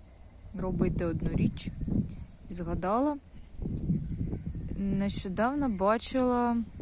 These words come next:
тему, е, розмовну таку, обговорення. Обговорення.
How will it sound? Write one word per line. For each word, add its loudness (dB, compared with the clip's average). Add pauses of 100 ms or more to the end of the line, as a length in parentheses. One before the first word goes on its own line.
(1300)
тему, 2 (1200)
е, -4
розмовну 2
таку, 0 (1200)
обговорення. 2 (340)
Обговорення. -2